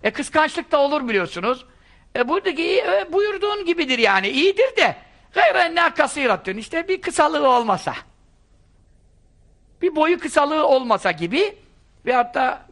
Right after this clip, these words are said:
o kadar var ki kısadır gibi. Evet. "Etedrûne mel gıybetu."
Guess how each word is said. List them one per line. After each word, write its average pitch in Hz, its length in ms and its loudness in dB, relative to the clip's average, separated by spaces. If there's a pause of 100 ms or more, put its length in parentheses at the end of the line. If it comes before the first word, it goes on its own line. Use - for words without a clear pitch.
(260)
o 254 120 2
kadar 240 280 2
var 240 280 2
ki 262 100 -14
kısadır 208 420 0
gibi. 180 480 -4 (340)
Evet. 131 200 -4 (220)
"Etedrûne 233 800 0
mel 233 220 0
gıybetu." 226 840 -4